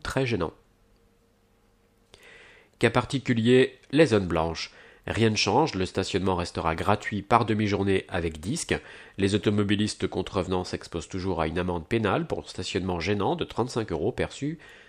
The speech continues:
par le Trésor public. Parking, nouvelle grille tarifaire.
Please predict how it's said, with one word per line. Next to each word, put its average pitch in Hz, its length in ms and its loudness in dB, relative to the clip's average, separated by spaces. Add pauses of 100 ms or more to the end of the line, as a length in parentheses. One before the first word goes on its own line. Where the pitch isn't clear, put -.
(180)
par 80 140 -2
le 90 120 0
Trésor 135 340 0
public. 92 420 -4 (2000)
Parking, 147 540 2 (180)
nouvelle 147 300 4
grille 127 220 2
tarifaire. 104 540 4